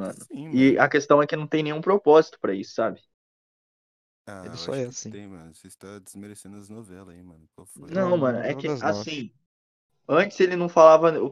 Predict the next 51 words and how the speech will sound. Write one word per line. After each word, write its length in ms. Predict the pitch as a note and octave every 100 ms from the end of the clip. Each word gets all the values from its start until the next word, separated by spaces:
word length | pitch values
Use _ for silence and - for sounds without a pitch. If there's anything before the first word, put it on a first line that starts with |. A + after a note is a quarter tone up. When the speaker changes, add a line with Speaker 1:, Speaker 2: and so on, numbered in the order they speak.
| -
Speaker 2:
ele 220 | A#2+ C#3 D3
não 120 | D3+
falava 360 | D3 C#3 C#3
inglês 460 | D3+ C#3 C3+ D#3+ E3+
nem 180 | D#3+ E3+
nada 360 | C3+ B2+ B2
na, 220 | A#2+ A#2+ A#2
na 140 | A#2+
primeira 380 | - C3+ C3 B2+
fase, 320 | - G#2+ A2
quando 160 | A#2 A#2
era 160 | A#2+
o 140 | A#2 A#2
Chai 240 | - A#2
Suede 440 | - B2+ A2+ A2 A#2
lá. 200 | F#2+ - _ _ _ _ -
Aí 120 | A#2+
depois 440 | C3+ C3+ C#3+ D3+
veio 320 | C3+ C#3 C#3 C3
o, 460 | B2 A2+ - - -
o 40 |
Alexandre 500 | B2 C3 C#3+ C3+ C3+
Nero, 320 | C3 C#3 E3
começou 280 | E3 D3 -
a 40 |
falar, 140 | C3+ A2+
"Shit, 420 | - B3 - -
motherfucker!" 720 | G#3 G#3 - F3+ - D3+ - - _
Speaker 1:
Mas 280 | - A2+ A#2+
daí 120 | B2+ C3
ele 160 | C3
já 100 | C3+
é 80 | C#3
outro 240 | C3+ - _
cara, 320 | - F#2+ F#2+ B2
mano. 420 | F2 E2 D#2+ E2 _ _ _
Speaker 2:
Sim, 120 | A#3+ A#3+
mano, 220 | F3 D#3
Speaker 1:
Pô. 0 |
Speaker 2:
na, 280 | F3+ B2+ -
mas 240 | E3+ F3
eu 100 | F#3
acho 240 | F3+ F3+ F#3
o 160 | E3+
roteiro 580 | E3+ F3+ F3+ F3 F3+ F3+
dessa 300 | D#3 D#3 E3
novela 420 | D3 C#3 C#3+ D3+
é 20 | D3+
muito 240 | D3+ -
furado, 460 | - E3 B2 C#3 B2
mano. 120 | -